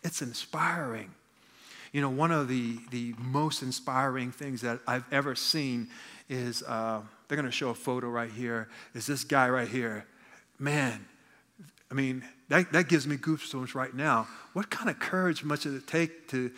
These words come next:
to stand in front of those, those tanks? And I don't know what the, the, the, how the government is. I know that there's some challenges there. And possibly they might have been justified to just shoot that man right there where he stands.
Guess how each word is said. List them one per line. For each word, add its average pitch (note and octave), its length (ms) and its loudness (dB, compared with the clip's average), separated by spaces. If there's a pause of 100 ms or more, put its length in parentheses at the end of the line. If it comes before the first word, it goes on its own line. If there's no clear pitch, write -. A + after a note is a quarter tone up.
(140)
to - 60 -4
stand D3+ 440 0
in C3 100 0
front D#3 340 -2
of B2+ 140 -2
those, C#3+ 240 -2 (120)
those C3 180 -4
tanks? C#3 560 -4 (560)
And C3+ 300 -4 (340)
I D3 60 -2
don't F3 180 2
know E3+ 140 4
what D#3 200 6
the, B2 440 -2
the, A#2 300 -6 (420)
the, A#2+ 280 -6 (140)
how C3+ 140 -4
the B2 100 -6
government D3+ 580 0
is. D3+ 280 0
I A#2 100 -2
know C#3+ 200 -2
that C#3 200 0
there's B2+ 160 -2
some B2 180 -4
challenges C3 560 -4
there. A2+ 280 -2 (400)
And C3 380 -6 (320)
possibly D3 680 2 (500)
they C#3+ 180 6
might D3 220 2
have D3 80 -2
been C3+ 180 0
justified D3 580 0
to A#2+ 80 -2
just C#3 240 -2
shoot - 320 0
that B2 180 0
man B2+ 220 -2
right D#3 240 0
there D#3+ 160 -2
where D3 140 0
he C3 60 0
stands. D#3+ 480 -8